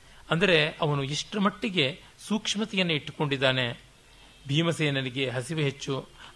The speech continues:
ಅವನಿಗೆ ಊಟ ಹೆಚ್ಚು ಬಡಿಸಬೇಕು, ನೀನು ಅದನ್ನು ನೋಡು, ಈ ರೀತಿಯಾದ ಮಾತುಗಳನ್ನು ಕುಮಾರವ್ಯಾಸ ಕುಂತಿಯ ಮೂಲಕ ಹೇಳಿಸ್ತಾನೆ. ತಾತ್ಪರ್ಯ ಇಷ್ಟೇ,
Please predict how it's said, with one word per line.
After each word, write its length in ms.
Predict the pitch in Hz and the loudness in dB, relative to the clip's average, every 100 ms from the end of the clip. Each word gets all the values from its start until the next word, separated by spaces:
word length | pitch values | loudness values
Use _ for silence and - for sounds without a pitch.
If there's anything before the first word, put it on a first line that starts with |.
| - | 0
ಅವನಿಗೆ 220 | 156 156 | 2 2
ಊಟ 280 | 143 156 175 | 0 0 2
ಹೆಚ್ಚು 300 | 147 139 156 | 2 0 -2
ಬಡಿಸಬೇಕು, 680 | 143 135 143 139 - 135 - - - | -2 -2 -2 -2 -2 -6 -6 -18 -2
ನೀನು 220 | 156 151 | 2 4
ಅದನ್ನು 240 | 139 156 156 | 4 2 2
ನೋಡು, 400 | 143 139 139 - - - | 2 2 2 -2 -12 -4
ಈ 160 | 175 175 | 0 2
ರೀತಿಯಾದ 400 | 185 - 170 151 | 2 0 0 2
ಮಾತುಗಳನ್ನು 680 | 143 156 156 147 143 143 - | 2 0 0 -2 -4 -6 0
ಕುಮಾರವ್ಯಾಸ 520 | 143 143 135 135 160 | 2 2 2 -2 -2
ಕುಂತಿಯ 460 | 139 165 156 165 | -4 -4 -4 -2
ಮೂಲಕ 300 | 143 131 135 | 0 -2 -2
ಹೇಳಿಸ್ತಾನೆ. 540 | 135 127 - 147 143 123 - - - - | -4 -4 -2 0 0 -2 -8 -20 -20 -2
ತಾತ್ಪರ್ಯ 460 | 127 - 165 156 | -2 -2 -6 -2
ಇಷ್ಟೇ, 640 | 156 - - 190 127 135 | 0 -2 2 2 4 -2